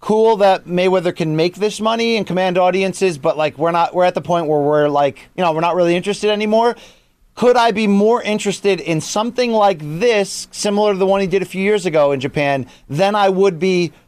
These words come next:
like, the one in Dubai against that guy no one's ever heard of who shouldn't have been in the ring with him, or him against, you know, the, the, some YouTuber who's the son of a billionaire? Yeah,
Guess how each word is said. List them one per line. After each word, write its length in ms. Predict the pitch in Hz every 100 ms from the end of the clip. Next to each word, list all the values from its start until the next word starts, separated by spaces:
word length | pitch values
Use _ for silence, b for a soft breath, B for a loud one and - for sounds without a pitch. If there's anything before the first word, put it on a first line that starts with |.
| -
like, 180 | 160 156
the 100 | 160
one 220 | 165 175
in 80 | 160
Dubai 440 | 151 147 160 156
against 360 | 139 143 131 - _ -
that 180 | 143 127
guy 180 | 143
no 160 | 139 147
one's 180 | 139 131
ever 160 | 135
heard 140 | 131 143
of 80 | 127
who 100 | 127
shouldn't 220 | 151 135
have 60 |
been 120 | 120 127
in 60 |
the 80 | 127
ring 180 | 156 156
with 140 | 147
him, 220 | 147 139
or 400 | 135 156 147 139 B B
him 140 | - 202
against, 440 | 165 175 - -
you 80 | 202
know, 180 | 147 131
the, 260 | 120 143 - -
the, 120 | 131
some 200 | - 170
YouTuber 640 | 156 196 - 202 165 185
who's 160 | 165 143
the 80 | 151
son 180 | 185 170
of 80 |
a 60 | 151
billionaire? 520 | 147 196 190 190 180 B B B B B _ _ _ _ _
Yeah, 400 | 151 147 208 269